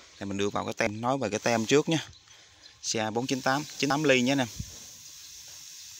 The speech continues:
Chín mươi tám ly. Công suất là sáu mươi hai chấm năm, khoảng tám hai, tám ba ngựa gì đấy.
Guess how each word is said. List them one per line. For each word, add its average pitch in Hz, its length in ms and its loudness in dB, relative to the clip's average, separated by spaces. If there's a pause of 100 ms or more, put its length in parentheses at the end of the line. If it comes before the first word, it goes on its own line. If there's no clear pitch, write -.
(560)
Chín 131 180 -6
mươi 131 80 -4
tám 139 160 -4
ly. 120 280 2 (880)
Công 117 180 0
suất 143 260 0
là 104 100 2
sáu 131 280 4
mươi 147 140 2
hai 123 220 4
chấm 147 300 2
năm, 120 480 0
khoảng 113 340 -2
tám 143 240 0
hai, 123 240 0
tám 143 220 0
ba 123 180 6
ngựa 104 260 4
gì 113 140 2
đấy. 131 200 2